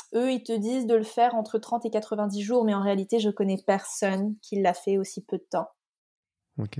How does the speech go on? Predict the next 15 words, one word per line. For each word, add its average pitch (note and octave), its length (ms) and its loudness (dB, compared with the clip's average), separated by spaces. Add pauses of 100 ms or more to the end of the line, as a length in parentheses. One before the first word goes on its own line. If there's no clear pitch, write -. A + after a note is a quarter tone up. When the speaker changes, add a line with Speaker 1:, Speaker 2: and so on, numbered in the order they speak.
Speaker 1:
Je - 100 -2
l'ai A3 80 6
fait A#3 140 -2
quatre B3 240 2
à A#3+ 40 8
cinq A#3 220 2
mois B3+ 260 4
et G#3+ 40 6
après, G#3 240 4
j'ai A3+ 120 6
réintroduit, A3+ 920 2 (540)
euh, F#3+ 880 2
toutes - 180 -12
les G3+ 80 4
noix. G3+ 560 2